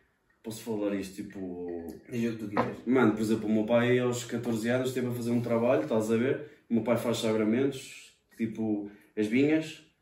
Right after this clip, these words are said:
Speaker 2: Hum.
Speaker 1: lá no norte são tipo em socaus. O que é que isso quer dizer? É tipo patamares, estás a ver?
Speaker 2: Yeah.
Speaker 1: Patamares é tipo escaditas, estás
Speaker 2: Yeah,
Speaker 1: a ver?
Speaker 2: yeah, sei,
Speaker 1: Não
Speaker 2: sei,
Speaker 1: sei se
Speaker 2: sei
Speaker 1: já
Speaker 2: o que é que é
Speaker 1: viste.
Speaker 2: socal, que eu sei
Speaker 1: Yeah,
Speaker 2: o que é
Speaker 1: yeah,
Speaker 2: socal.
Speaker 1: yeah. Pronto, e ele tipo faz esse tipo de trabalhos e o caraças. E ele aos catorze anos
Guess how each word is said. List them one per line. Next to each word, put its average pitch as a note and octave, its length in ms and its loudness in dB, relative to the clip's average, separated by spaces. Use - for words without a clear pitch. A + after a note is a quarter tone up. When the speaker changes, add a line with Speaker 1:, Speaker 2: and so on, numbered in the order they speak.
Speaker 2:
Hum. A2+ 240 -6
Speaker 1:
lá A2+ 160 2
no A#2+ 100 6
norte B2 340 2
são B2 160 -4
tipo B2 280 -4
em A#2+ 40 -2
socaus. - 520 -4
O - 100 -20
que A2+ 120 -6
é - 20 0
que A#2 100 -4
isso A2 100 -4
quer A#2 140 -2
dizer? G#2+ 240 0
É G#2 40 0
tipo G2+ 680 -8
patamares, A2+ 480 2
estás F#2+ 240 -4
a G#2 40 -2
ver? G#2+ 140 0
Speaker 2:
Yeah. A#2 220 0
Speaker 1:
Patamares C3 340 4
é C3+ 80 0
tipo C3 800 0
escaditas, C3+ 560 6
estás - 180 -2
Speaker 2:
Yeah, E3 240 8
Speaker 1:
a - 60 4
ver? - 20 2
Speaker 2:
yeah, - 60 -4
sei, - 120 6
Speaker 1:
Não - 80 4
Speaker 2:
sei, - 20 2
Speaker 1:
sei C#3 120 6
se - 60 4
Speaker 2:
sei - 20 0
Speaker 1:
já - 80 10
Speaker 2:
o - 40 10
que - 60 6
é - 40 6
que G3 60 6
é G3 40 6
Speaker 1:
viste. F#3+ 140 -2
Speaker 2:
socal, D#3+ 180 0
que B2+ 80 -4
eu B2 60 -2
sei B2 100 4
Speaker 1:
Yeah, A#2+ 160 10
Speaker 2:
o A2+ 60 8
que A2+ 40 8
é A2+ 40 6
Speaker 1:
yeah, G#2 140 4
Speaker 2:
socal. G2 140 2
Speaker 1:
yeah. - 160 -10
Pronto, A2+ 320 2
e B2+ 60 4
ele C#3 120 6
tipo D3+ 200 0
faz C#3+ 280 2
esse D3 180 4
tipo C#3 160 -2
de - 40 -14
trabalhos C#3 480 2
e D3+ 60 0
o - 20 -4
caraças. G#2 460 -2
E - 20 0
ele A2+ 80 2
aos A#2 200 -2
catorze B2+ 440 -4
anos F#3+ 380 -2